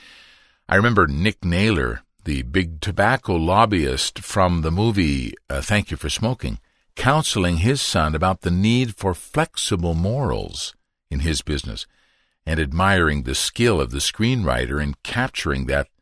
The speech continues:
subtle nuance. I've often wondered if Jesus' admonition, "Let he who has no sin throw the first stone," would even have the impact today it had two thousand years ago, so muddy has become our moral vision.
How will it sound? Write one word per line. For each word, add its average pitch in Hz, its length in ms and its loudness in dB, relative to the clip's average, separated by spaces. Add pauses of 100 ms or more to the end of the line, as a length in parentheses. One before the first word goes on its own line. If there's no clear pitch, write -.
(140)
subtle 85 460 -2
nuance. 69 600 -4 (840)
I've 156 100 2
often 233 300 0
wondered 101 300 2
if 69 180 -2
Jesus' 101 840 0
admonition, 85 840 0 (240)
"Let 101 300 -2
he 135 380 0
who 110 200 0
has 90 400 0
no 104 240 0
sin 95 640 0 (340)
throw 113 420 2
the 82 100 -2
first - 500 0
stone," 90 580 0 (600)
would 85 140 0
even 104 260 2
have 104 380 0
the 80 100 2
impact 76 460 -2
today 78 260 -2
it 85 80 2
had 85 240 0
two 104 160 -2
thousand 82 460 0
years 117 240 -2
ago, 64 280 -4 (200)
so 90 260 0
muddy 80 480 0
has 76 180 -4
become 78 440 -2
our 69 180 0
moral 73 440 -2
vision. 139 420 -6